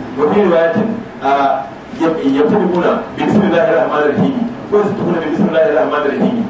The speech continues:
To, kaga ce, to, tun, tun da hadisin nan sun kai kawar irin haka, ashe hadisi in ya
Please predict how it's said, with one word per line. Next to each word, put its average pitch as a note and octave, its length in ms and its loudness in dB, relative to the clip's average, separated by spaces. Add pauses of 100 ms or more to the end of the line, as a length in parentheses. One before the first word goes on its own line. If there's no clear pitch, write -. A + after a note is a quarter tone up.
(240)
To, E3+ 160 0
kaga G#3 240 2
ce, F#3 160 -2
to, G#3+ 160 -2
tun, B3 240 -2
tun B3 180 -2
da A3+ 140 2
hadisin F3+ 320 -2
nan E3+ 160 -2
sun E3+ 160 -4
kai E3 160 -2
kawar C#3 160 2
irin D#3 160 2
haka, - 320 -2 (320)
ashe - 240 2
hadisi F#3+ 480 2
in - 80 -2
ya F#3 80 2